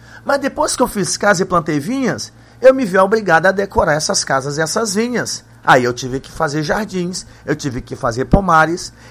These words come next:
e nesses eu tive que plantar árvores de toda espécie." Mas aí, se eu fiz uma construção e tive que embelezar com vegetação,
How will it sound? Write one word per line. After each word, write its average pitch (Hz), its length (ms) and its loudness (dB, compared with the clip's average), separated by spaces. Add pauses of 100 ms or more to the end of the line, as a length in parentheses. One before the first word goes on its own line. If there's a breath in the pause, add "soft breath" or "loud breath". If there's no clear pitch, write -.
e 190 80 0
nesses 135 760 -4
eu 120 120 -2
tive 123 340 -8
que 139 140 -8
plantar 139 340 -2
árvores 117 560 -2 (420 loud breath)
de 120 160 -8
toda 147 240 0
espécie." 185 560 -2 (640 loud breath)
Mas 269 260 2
aí, 160 200 4
se - 160 0
eu 196 80 8
fiz 285 360 0
uma 202 180 2
construção 156 640 -4
e 135 40 -4
tive 240 280 -6
que 220 120 -8
embelezar 151 520 0
com 143 140 -8
vegetação, 123 720 -2